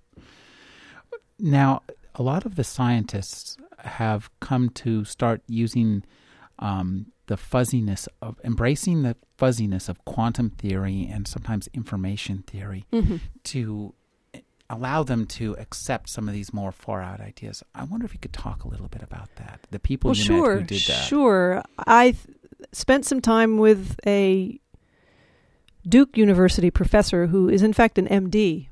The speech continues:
Speaker 2: but he has a background in consciousness theory and quantum mechanics, and he has come up with this project he would like to undertake, which involves, uh,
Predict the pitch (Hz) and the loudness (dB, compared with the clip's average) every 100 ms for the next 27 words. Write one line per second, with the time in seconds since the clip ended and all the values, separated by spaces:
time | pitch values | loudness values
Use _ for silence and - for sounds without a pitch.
0 | - 185 196 202 185 160 196 214 - 175 | -6 -2 0 2 0 2 2 2 0 -4
1 | 170 165 - 180 175 175 - 165 - 170 | -4 -6 -6 -6 -6 -8 -8 -8 -8 -6
2 | 160 160 160 - 160 - 160 151 170 156 | -6 -8 -12 -10 -10 -8 -12 -10 -10 -10
3 | - 185 190 196 185 - 185 180 175 165 | -10 -6 -2 0 0 -2 -4 -2 -4 -4
4 | 165 - - _ _ - 202 185 170 - | -6 -8 -18 _ _ 2 2 2 -2 -4
5 | 175 165 180 - 185 175 175 - 226 185 | -4 -2 -4 -4 -6 -6 -4 2 2 2
6 | 185 - 180 170 - - - - 180 190 | -2 -6 -8 -10 -14 -20 -20 -4 2 4
7 | 190 170 - - - 190 180 175 | 4 0 -8 -8 -4 -2 -2 -2